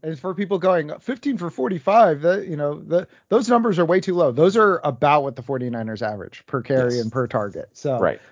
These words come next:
Speaker 1: or per reception. So, um, yeah, it's, it's a bad matchup, but it's Ken Walker. It's one of those things where people, I think, get too far into the matchups.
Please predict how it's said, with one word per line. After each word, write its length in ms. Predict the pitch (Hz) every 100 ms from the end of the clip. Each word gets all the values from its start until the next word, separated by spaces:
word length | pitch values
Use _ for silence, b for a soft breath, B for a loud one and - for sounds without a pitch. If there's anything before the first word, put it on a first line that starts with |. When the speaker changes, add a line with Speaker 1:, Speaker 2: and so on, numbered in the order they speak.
| -
Speaker 1:
or 140 | 170
per 180 | 170 175
reception. 480 | 147 139 120 - 107
So, 380 | - 151 135 131 B B -
um, 540 | 165 170 147 131 123 -
yeah, 260 | 180 165 127
it's, 340 | 147 165 -
it's 220 | 170 151
a 80 | 180
bad 340 | 143 170 180
matchup, 400 | 165 151 160 160
but 140 | 143 139
it's 140 | 131
Ken 240 | - 175 139
Walker. 440 | 127 120 - - -
It's 160 | 139
one 160 | 180 190
of 40 |
those 140 | 175 156
things 220 | 170 147
where 100 | 139
people, 240 | 175 160
I 80 | 139
think, 200 | 135 151
get 140 | 135
too 200 | - 165
far 500 | 160 - 120 151 170 -
into 200 | 151 147
the 80 | 131
matchups. 560 | 123 120 131 202 -